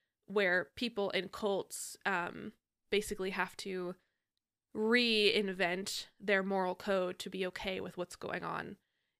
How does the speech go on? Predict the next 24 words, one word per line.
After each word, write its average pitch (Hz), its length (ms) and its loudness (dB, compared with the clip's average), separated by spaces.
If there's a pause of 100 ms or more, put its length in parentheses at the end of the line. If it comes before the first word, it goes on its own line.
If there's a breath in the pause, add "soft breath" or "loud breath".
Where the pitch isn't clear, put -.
in 185 160 4
the 175 60 -4
cult. - 440 -10 (360)
Um, 185 300 0
so 202 380 0
all 311 160 10
of 294 60 4
that 233 140 2
to 196 80 -12
say 202 220 -2
that - 160 -8
social 262 300 0
learning 208 280 -2
theory 190 240 0
really 208 300 2
was 190 380 0
revolutionary 190 840 -2
because 190 400 -8
it - 160 0
was 202 300 4
so 190 180 -2
much - 280 -8
more 202 480 2
than 185 380 0